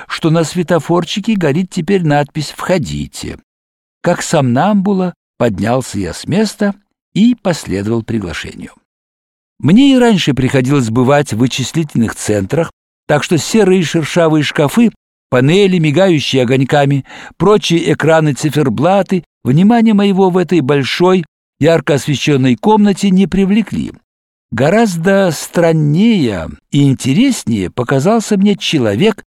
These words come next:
сидящий за столом, заваленным рулонами и папками.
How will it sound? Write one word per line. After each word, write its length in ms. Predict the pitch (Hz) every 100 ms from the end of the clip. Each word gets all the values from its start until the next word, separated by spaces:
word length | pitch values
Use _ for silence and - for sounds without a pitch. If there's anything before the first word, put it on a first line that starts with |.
| _ -
сидящий 560 | - 120 165 180 -
за 180 | 139 131
столом, 520 | 107 - 110 202 202 - - - -
заваленным 760 | 110 175 165 196 196 190 185
рулонами 600 | - 131 127 185 180 170
и 280 | - - 165
папками. 680 | 151 85 76 - 85 -